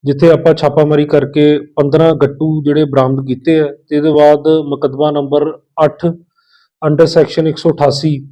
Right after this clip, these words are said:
ਜਿਹੜਾ ਉਹ ਆਪਾਂ ਦਰਜ ਕੀਤਾ, ਅਹ, ਪੁਲਿਸ ਸਟੇਸ਼ਨ ਡਿਵੀਜ਼ਨ ਨੰਬਰ ਦੋ 'ਚ। ਤੇ ਇਹਦੇ 'ਚ ਇੱਕ ਜਿਹੜਾ ਇੰਡੀਵਿਜੂਅਲ ਹੈ ਸਤਨਾਮ ਸਿੰਘ ਉਰਫ ਅਮਨ ਪੁੱਤਰ ਰਣਜੀਤ ਸਿੰਘ, ਇਹਨੂੰ ਅਰੈਸਟ ਵੀ ਕੀਤਾ। ਤੇ, ਅਹ, ਮੈਂ ਨਾਲ ਹੀ ਇਹ ਦੱਸ ਦੇਣਾ ਚਾਹੁੰਦਾ ਕਿ ਜਿਸ ਤਰ੍ਹਾਂ ਹੁਣ ਲੋਹੜੀ ਆ ਰਹੀ ਹੈ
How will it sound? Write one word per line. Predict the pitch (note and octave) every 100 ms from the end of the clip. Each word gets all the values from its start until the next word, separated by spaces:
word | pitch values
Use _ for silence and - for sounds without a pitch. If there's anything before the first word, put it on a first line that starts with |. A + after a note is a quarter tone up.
| _ _ _ _ _ _
ਜਿਹੜਾ | C#3 C#3+ D3
ਉਹ | D3 D3
ਆਪਾਂ | C3+ D3
ਦਰਜ | C3+ C3+ B2
ਕੀਤਾ, | C#3+ C#3 D3+ C#3+
ਅਹ, | C#3 C3+ C#3 C#3 B2+ B2
ਪੁਲਿਸ | C#3+ C#3+
ਸਟੇਸ਼ਨ | - D3 C#3+
ਡਿਵੀਜ਼ਨ | C3 C3+ C#3+
ਨੰਬਰ | C#3 B2+ C3 C3+ C3
ਦੋ | A#2 B2+ B2+
'ਚ। | B2 D#3 _ _ _ _ _ D3
ਤੇ |
ਇਹਦੇ | C#3+ D3+
'ਚ | D#3
ਇੱਕ | D3+
ਜਿਹੜਾ | D#3 D3+ D3+ D3+ D3
ਇੰਡੀਵਿਜੂਅਲ | D3 C3+ C3+ C3+ D3 C#3+
ਹੈ | C#3 C3+ A#2+ _ _ _ _
ਸਤਨਾਮ | - D3+ C#3+ C#3+ C#3 C#3+
ਸਿੰਘ | C#3 D3+ D3
ਉਰਫ | D3 C#3+ C3 C#3+
ਅਮਨ | C#3+ D3 C3 - _
ਪੁੱਤਰ | - - D3+
ਰਣਜੀਤ | C#3 C3 C3
ਸਿੰਘ, | C#3+ C#3+
ਇਹਨੂੰ | C#3 C#3+ C#3+
ਅਰੈਸਟ | B2+ B2+ -
ਵੀ | D3+
ਕੀਤਾ। | D3 C3+ D3 C#3+ _ _ _ _ _ _ _ _ -
ਤੇ, | D3 C#3 C3+ C3 B2+
ਅਹ, | B2+ B2 C#3+ C3+ C3 B2+ B2+
ਮੈਂ | C3 C#3+ D3
ਨਾਲ | D3 C#3
ਹੀ | E3
ਇਹ |
ਦੱਸ | D3+ C#3 A2+
ਦੇਣਾ | C#3+
ਚਾਹੁੰਦਾ | D3 D3 D3+
ਕਿ | D#3+
ਜਿਸ | D#3+ C3+
ਤਰ੍ਹਾਂ | D#3+ D#3
ਹੁਣ | C#3+
ਲੋਹੜੀ | C3+ D3+
ਆ | D#3 B2+
ਰਹੀ | C#3
ਹੈ | C#3